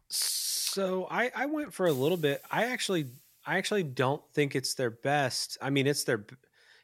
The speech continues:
it's their, you know, their best sounding probably. Or, well, uh,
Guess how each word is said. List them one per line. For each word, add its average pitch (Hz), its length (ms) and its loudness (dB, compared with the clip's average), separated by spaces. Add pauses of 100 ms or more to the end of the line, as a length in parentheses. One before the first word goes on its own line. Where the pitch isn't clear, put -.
(120)
it's 156 220 -2
their, 104 400 2 (160)
you 120 180 0
know, 98 340 -2
their 101 180 2
best - 680 -2
sounding 113 480 2
probably. 101 760 -4
Or, 147 100 -4
well, 131 400 4 (600)
uh, 117 200 -2